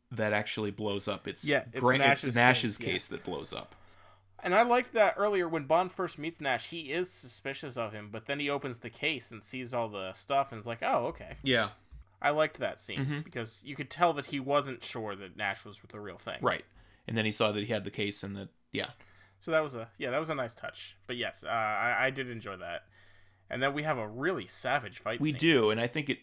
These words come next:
Speaker 1: it still holds up really well to me.
Speaker 2: It does, and it's almost entirely th-, them doing their own stunts, too.
Speaker 1: Which is im-, pretty amazing, I think.
Speaker 2: Mm-hmm.
Speaker 1: And, I, I mean, it would have been really distracting if you had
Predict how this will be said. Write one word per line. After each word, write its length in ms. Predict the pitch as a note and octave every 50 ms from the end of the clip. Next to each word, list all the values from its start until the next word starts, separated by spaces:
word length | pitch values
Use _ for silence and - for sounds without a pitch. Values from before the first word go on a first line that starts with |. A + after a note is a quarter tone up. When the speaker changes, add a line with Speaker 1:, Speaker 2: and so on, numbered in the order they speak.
| _ - -
Speaker 1:
it 200 | C#3 - - -
still 480 | - - - - - - E3 E3 F#3+ D#3+
holds 300 | D3+ D#3 C#3 B2 - C3+
up 120 | A#2 -
really 280 | - A#2 A#2+ A#2+ A#2+ A2+
well 260 | G2+ G#2 G#2 G#2 G#2
to 160 | G2+ - -
me. 240 | - - - - - - _ _ _ _ -
Speaker 2:
It 180 | - C#3+ D3 -
does, 260 | E3+ G3 G3 C#3 -
and 140 | - D3+ C#3
it's 140 | C3 - -
almost 380 | - D#3 E3 F3+ F3 E3+ -
entirely 520 | D3 C3+ - - C3+ C#3 C#3 C3+ C3+ C3+ B2+
th-, 180 | A#2 B2 - -
them 220 | B2+ B2 A#2+ A#2 A2+
doing 180 | A#2+ A#2+ A#2 A2+
their 140 | A2 A2 A2
own 100 | G#2+ G2+
stunts, 460 | - - - A2 G#2 - - - -
too. 240 | - - A#2+ F#2 F#2 -
Speaker 1:
Which 160 | B2 G#2+ -
is 120 | A#2+ A2
im-, 140 | A#2 G#2+ A2 - _ _ _ _ _ -
pretty 160 | A3+ A3 E3+
amazing, 420 | B2+ B2 A#2+ A#2 A2 G#2 F#2 F#2
I 80 | G2 F#2+
think. 380 | - - F2+ E2 - - - _ _ _ _ _ -
Speaker 2:
Mm-hmm. 240 | C#3 D#3 D#3 F3+ G#3+ A#3+ - - - - - -
Speaker 1:
And, 460 | A2 A2 A2 A2 G#2+ G#2+ G#2 G#2 G#2 - _ _ _ -
I, 100 | - G2 - - - - -
I 60 | -
mean, 200 | B2 A2+ A2 A2
it 140 | A2 - B2
would 100 | A#2+ A#2
have 80 | A#2 A2
been 120 | A#2 A2 A2
really 220 | A#2+ A#2+ A#2 A2+
distracting 540 | G#2 G#2 - - G#2+ G2+ G2+ - G#2+ G#2 G#2
if 180 | G2+ G2+ -
you 80 | G#2+ G#2
had 440 | G#2+ G#2+ G2 G2 G2 F#2+ F#2+ G2+